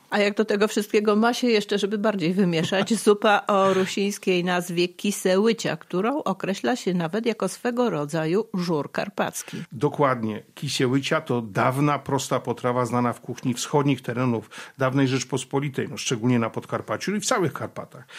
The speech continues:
Speaker 2: Jest to taki rodzaj gęstej, kwaśnej właśnie polewki przygotowywanej na bazie fermentowanego zakwasu z mąki owsianej, czasami żytniej. Zakwas powstawał poprzez zalanie mąki letnią wodą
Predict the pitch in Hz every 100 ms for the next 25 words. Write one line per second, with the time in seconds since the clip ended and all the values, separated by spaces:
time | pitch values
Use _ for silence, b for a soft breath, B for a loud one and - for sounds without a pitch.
0 | B - 185 190 - 131 147 B B 120
1 | 131 131 127 104 104 139 139 - 143 120
2 | - - 175 - - 117 107 - 139 113
3 | - 127 127 131 135 - 131 - 120 123
4 | 120 120 127 127 123 B - 131 117 120
5 | 120 127 - 143 147 135 127 120 120 117
6 | 110 117 - 123 - 123 131 131 131 165
7 | 220 - - 107 107 202 - _ - 113
8 | 151 139 117 98 90 - - B B B
9 | 120 127 151 226 - 165 - 151 139 131
10 | 139 - 131 - 127 113 127 143 147 135
11 | 131 131 135 139 135 123 123 139 131 117
12 | 101 101 98 123 214